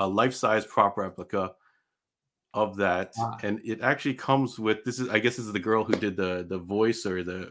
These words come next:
Speaker 1: the Alice Krige, uh, who played the Borg queen, uh, in the movie. Uh, and it looks like she's signing some of your certificates and stuff like that. So that's pretty cool. Um, this thing, uh, I've got the U S price 'cause I was too lazy to convert it.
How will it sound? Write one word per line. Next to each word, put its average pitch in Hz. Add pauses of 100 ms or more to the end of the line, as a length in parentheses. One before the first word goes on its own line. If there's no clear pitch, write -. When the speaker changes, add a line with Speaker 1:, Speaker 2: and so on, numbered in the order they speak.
Speaker 1:
the 95
Alice 104
Krige, 113 (460)
uh, 90
who 95
played 110
the 95 (220)
Borg 104
queen, 110 (200)
uh, 87
in 90
the 92
movie. 107 (380)
Uh, 90
and 92
it 98
looks 123
like 151
she's 139
signing 131
some 120
of 110
your 110
certificates 135
and 90
stuff -
like -
that. 85
So -
that's 135
pretty 156
cool. 151 (420)
Um, 98
this 127
thing, 123
uh, 101
I've 104
got 143
the 120
U 110
S 104
price 107
'cause 98
I 92
was 92
too 101
lazy 98
to 90
convert 92
it. 95